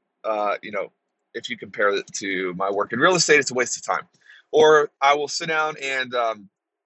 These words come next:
and I'll play the piano. Things that actually, you know, don't,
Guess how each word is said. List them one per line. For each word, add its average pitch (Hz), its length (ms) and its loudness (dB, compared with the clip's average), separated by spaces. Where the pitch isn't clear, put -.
and 127 100 2
I'll 127 80 2
play 131 220 -4
the 123 100 -6
piano. 101 420 -8
Things 202 300 2
that 127 80 4
actually, 123 480 4
you 117 60 -12
know, 113 80 -4
don't, 120 260 -6